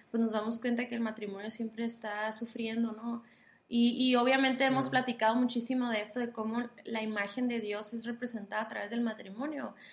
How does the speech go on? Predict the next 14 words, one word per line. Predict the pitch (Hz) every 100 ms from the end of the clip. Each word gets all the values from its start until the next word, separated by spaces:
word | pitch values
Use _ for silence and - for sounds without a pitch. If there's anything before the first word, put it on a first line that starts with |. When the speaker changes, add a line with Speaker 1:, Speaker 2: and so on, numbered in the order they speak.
| -
Speaker 1:
Él, | - 208 208
dice | 214 226
la | 233
Biblia | 214 214 226
que | 226 208 -
varón | 214 202 202
y | 233 226
hembra | 226 226
los | 214 208
creó, | - 190 202 214
¿no? | 208 208
Imagen | 208 202 202 - 233
de | 220 196 214
Él. | 220